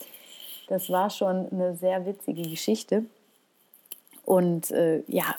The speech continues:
keine Ahnung, das war wieder so sehr bezeichnend. Also, es geht vegan wunderbar und, äh,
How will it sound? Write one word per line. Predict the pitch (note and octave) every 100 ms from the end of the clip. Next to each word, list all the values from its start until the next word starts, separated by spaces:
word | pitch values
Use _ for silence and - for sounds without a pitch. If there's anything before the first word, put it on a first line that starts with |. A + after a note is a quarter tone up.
| -
keine | - G3+ F#3 E3
Ahnung, | F3+ F3 F3
das | F3+ - - -
war | - F#3 G3
wieder | G3 F#3+
so | F3+ F#3
sehr | F#3+ G3
bezeichnend. | F#3+ - G3 F#3 G3+ F3+ E3+ G1+
Also, | F3 E3+ F3+ - - _ - - - - - -
es | - G#3 -
geht | A#3+ C4 - G3
vegan | G#3+ F#3+ F#3+ G#3+ A3+
wunderbar | G#3 F#3 A#3+ B3+ A3+ G#3+ E3+ F#3+ A3+ -
und, | G3 F#3 F#3
äh, | - F3+ -